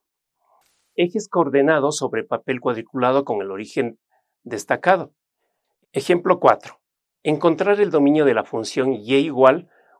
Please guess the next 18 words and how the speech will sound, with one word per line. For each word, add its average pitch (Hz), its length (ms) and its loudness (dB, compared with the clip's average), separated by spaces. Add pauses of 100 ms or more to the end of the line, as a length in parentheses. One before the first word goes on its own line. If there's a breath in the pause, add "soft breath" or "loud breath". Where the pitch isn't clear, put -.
(120)
uno 175 220 2
menos 127 320 2
X 123 280 -6
cuadrado 135 600 2
menos 98 320 -6
Z 135 300 -2
cuadrado, 131 440 0
todo 160 240 -4
elevado 123 380 0
a 123 40 0
la 120 60 0
un 123 140 -2
medio, 139 240 0
es 143 80 -4
decir, 170 280 -2
una 143 200 2
raíz 117 340 -2
cuadrada. 117 560 0